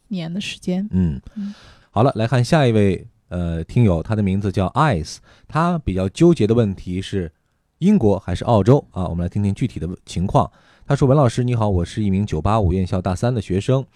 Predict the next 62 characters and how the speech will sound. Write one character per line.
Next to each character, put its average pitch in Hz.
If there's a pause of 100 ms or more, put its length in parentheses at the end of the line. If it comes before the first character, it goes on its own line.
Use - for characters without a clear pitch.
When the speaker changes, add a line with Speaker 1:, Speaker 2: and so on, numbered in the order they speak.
(220)
Speaker 2:
本 92
科 143
学 113
的 131
是 131
电 123
子 87
信 135
息， 143 (380)
之 -
后 190
呢 117
想 110
转 82
商 160
科 156
或 143
者 90
会 151
计， 78
现 117
在 113
也 80
在 101
辅 -
修 113
工 131
商 139
管 92
理 87
的 76
专 135
业， 135
但 90
不 85
是 90
双 107
学 85
位。 90 (380)
目 151
前 110
呢 117
平 104
均 117
分 120
八 135
十 123
分 120
左 85
右， 104 (260)
正 165
在 135
准 85
备 98
雅 76
思， -
打 76
算 85
刷 101
到 95
七 -
分。 123